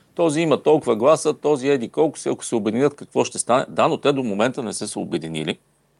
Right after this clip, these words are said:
И след като едно нещо толкова дълго време не е ставало,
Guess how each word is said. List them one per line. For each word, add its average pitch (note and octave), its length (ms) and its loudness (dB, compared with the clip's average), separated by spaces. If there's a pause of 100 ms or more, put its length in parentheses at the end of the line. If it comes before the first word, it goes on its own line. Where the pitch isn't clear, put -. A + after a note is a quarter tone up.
(260)
И - 60 -14
след C3+ 220 0
като - 180 0
едно C3 180 4
нещо B2 320 0
толкова B2 260 -2
дълго G#2 280 0
време G#2+ 260 2
не F#2+ 140 0
е F2+ 40 2
ставало, D3+ 480 0